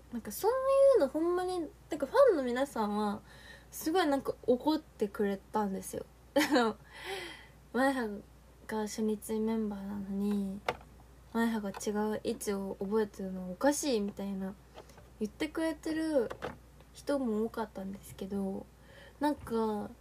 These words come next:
確かに今思えば、確かにそうだなとは思うけど、なんか、その時ほんまにね、なんで、なんでだろうって、まあ、だってもう、ま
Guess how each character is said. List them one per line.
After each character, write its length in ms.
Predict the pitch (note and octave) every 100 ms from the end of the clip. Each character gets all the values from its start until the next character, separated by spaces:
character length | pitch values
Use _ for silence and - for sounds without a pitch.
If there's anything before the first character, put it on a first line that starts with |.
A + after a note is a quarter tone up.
| - - - - - -
確 220 | B4+ -
か 100 | -
に 180 | C#4 B3+
今 260 | F#4 F4+ C#4+
思 220 | B3 B3+
え 80 | B3
ば、 440 | A3 A#3 G#3+ G3 - - - -
確 200 | - E4+
か 120 | - A#3+
に 120 | A3
そ 200 | C#4 C4
う 40 |
だ 120 | G#3+
な 160 | G3+ G#3+
と 160 | G#3 F#3+
は 100 | F#3+
思 200 | G#3+ A#3
う 40 |
け 140 | -
ど、 80 | F#3 F#3+ G3
な 80 |
ん 40 | G3
か、 80 | -
そ 140 | D#4+
の 60 | A#4+
時 220 | C5+ C5
ほ 180 | C4 -
ん 120 | D4+
ま 100 | F#4
に 60 | G4
ね、 360 | F#4+ F#4 A#3+ - - - - - - - - - -
な 200 | A#4 C#5+
ん 60 |
で、 180 | F4+ C4 - -
な 180 | F#4 A#4
ん 80 |
で 120 | F4 C4+
だ 160 | B3
ろ 160 | A#3 A3
う 20 |
っ 40 | G#3 - - -
て、 80 |
ま 260 | G3+ G3+ G#3+ - - - E4+ - - - G#3+
あ、 60 |
だ 80 | B3
っ 40 | D#4
て 140 | A3
も 300 | G3+ G3+ G3
う、 20 |
ま 100 | F#3+